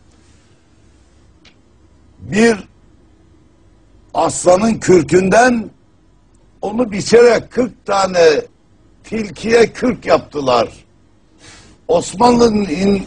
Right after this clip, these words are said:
inkısamı, parçalanması bu mahiyettedir.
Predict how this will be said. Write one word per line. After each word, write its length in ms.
inkısamı, 1200
parçalanması 1080
bu 100
mahiyettedir. 1000